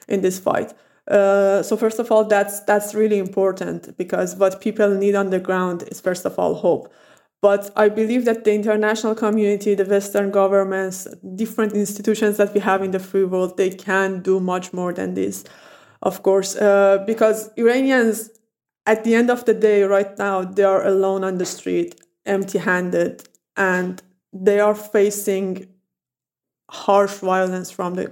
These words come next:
from the Islamic Republic. Um, so,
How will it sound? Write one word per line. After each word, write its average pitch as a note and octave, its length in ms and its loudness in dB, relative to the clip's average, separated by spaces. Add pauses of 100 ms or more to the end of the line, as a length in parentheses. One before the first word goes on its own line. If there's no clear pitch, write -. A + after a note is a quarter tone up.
(260)
from F3+ 480 -6
the F#3+ 360 0
Islamic F#3+ 420 -2
Republic. - 520 -4 (460)
Um, G3+ 1120 2 (140)
so, - 760 2